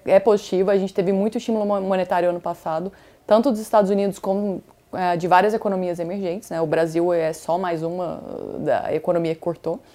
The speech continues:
E, e a gente espera que o resultado desse estímulo monetário que foi feito no ano passado apareça esse ano.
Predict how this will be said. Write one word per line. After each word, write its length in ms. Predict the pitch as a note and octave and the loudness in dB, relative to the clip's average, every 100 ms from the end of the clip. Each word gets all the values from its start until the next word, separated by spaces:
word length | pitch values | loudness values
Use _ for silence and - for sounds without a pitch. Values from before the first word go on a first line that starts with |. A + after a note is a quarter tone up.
| - - - - - - | -20 -20 -20 -20 -16 -2
E, 640 | F#3 F#3+ F#3+ F#3+ F#3 F3 D3+ | 2 4 4 4 4 2 4
e 100 | A3 | 6
a 40 | G3+ | 6
gente 200 | A3 C4 | 6 0
espera 400 | - G#3 A3+ B3 | 2 6 6 4
que 220 | - A3 | 2 4
o 60 | G#3+ | 6
resultado 520 | G#3+ G#3+ - B3+ D4+ | 4 2 4 4 4
desse 200 | C#4 B3+ | 2 0
estímulo 260 | - A3+ | 0 0
monetário 480 | G#3+ G3+ G3+ G#3 G3 | 2 0 2 2 2
que 60 | G3+ | 0
foi 180 | G#3 G3+ | 0 0
feito 600 | - G#3 C#4+ - E3+ - | 2 2 0 0 -4 -2
no 160 | G3 G3 | 0 2
ano 160 | F#3+ | 2
passado 560 | G3 F#3 G#3+ G#3+ B3+ G#3+ | 0 0 0 0 2 4
apareça 540 | G3+ G#3 G3 G#3+ A#3 | 4 6 6 4 0
esse 240 | A#3+ - D4+ | -10 -8 -6
ano. 260 | D#3+ D3 | -6 -8